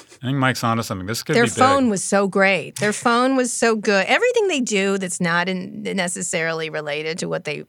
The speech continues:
Speaker 2: basically do, just steal your information, they suck at. So actually, this is a lot of information, so maybe they'll be good at it.
Speaker 1: Yeah.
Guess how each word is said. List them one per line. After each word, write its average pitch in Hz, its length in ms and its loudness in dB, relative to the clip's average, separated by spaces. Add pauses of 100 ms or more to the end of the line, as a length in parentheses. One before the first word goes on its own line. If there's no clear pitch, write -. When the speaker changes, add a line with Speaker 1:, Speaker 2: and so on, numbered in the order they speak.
Speaker 2:
basically 160 360 -4
do, 156 180 -6
just 165 240 -6
steal 156 240 -4
your 151 160 -4
information, 175 680 -4 (300)
they 185 80 0
suck 165 320 -2
at. 175 180 -4
So 254 120 4
actually, 330 320 0
this 339 140 -8
is 320 100 -6
a 330 40 -6
lot 294 200 2
of 294 80 -2
information, 262 520 0
so 180 140 -4
maybe 180 220 -2
they'll 175 160 -2
be 175 120 -6
good 175 220 -2
at - 240 -6
it. 170 80 4
Speaker 1:
Yeah. 95 220 -2